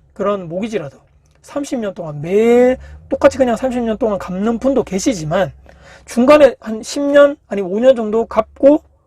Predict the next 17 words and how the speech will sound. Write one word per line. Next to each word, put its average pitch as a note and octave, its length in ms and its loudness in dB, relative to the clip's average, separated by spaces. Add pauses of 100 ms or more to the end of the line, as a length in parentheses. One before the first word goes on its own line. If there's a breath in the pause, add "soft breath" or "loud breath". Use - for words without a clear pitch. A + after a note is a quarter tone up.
(340)
중간에 A3+ 320 -4
이 A#3+ 300 0
아파트를 A3+ 420 -4
매도하고 A3 640 2 (220 soft breath)
다른 - 200 0
쪽으로 A#3 180 -2
갈아타게 A3 340 0
하신 G3 220 -4
분도 F#3 200 -4
있고, D3+ 280 -12
아니면 A#3+ 200 2
얼마 C4+ 340 8
정도 C4+ 240 0
갚다가 C4+ 500 4
나는 B3 340 -2 (200)
거기에 A#3 260 -4
나와가지고 A3 800 0